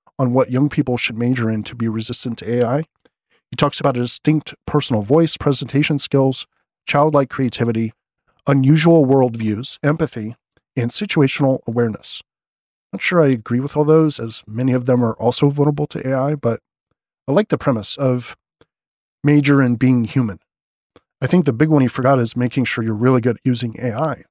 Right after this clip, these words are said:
to do things. And kinda to the point, use A I to get good at being human. That's ultimately what sh-, we should be doing, right? All this A I and all this tech and all this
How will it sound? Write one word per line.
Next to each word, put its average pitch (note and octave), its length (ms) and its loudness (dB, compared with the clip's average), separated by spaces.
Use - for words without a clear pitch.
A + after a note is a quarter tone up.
to - 100 -6
do B2 140 0
things. - 380 -8
And C3+ 220 2
kinda E3 320 2
to - 120 -6
the A#2 100 -2
point, C#3 520 0
use D#3+ 220 4
A D3+ 140 4
I B2 300 4
to A#2+ 360 -2
get B2+ 220 -2
good A#2 160 0
at A2+ 80 -6
being A2+ 220 -6
human. A#2+ 260 -2
That's - 400 -6
ultimately A#2+ 400 -2
what A2 220 -8
sh-, - 100 -18
we B2+ 140 0
should A2 160 -4
be A2+ 100 -4
doing, B2 240 0
right? A#2+ 200 -6
All D3+ 120 4
this D#3 180 -2
A C#3+ 160 2
I C#3+ 180 2
and C#3 80 2
all C3 120 4
this C#3 180 -2
tech C3 300 -4
and B2+ 100 -2
all B2 100 0
this - 400 -4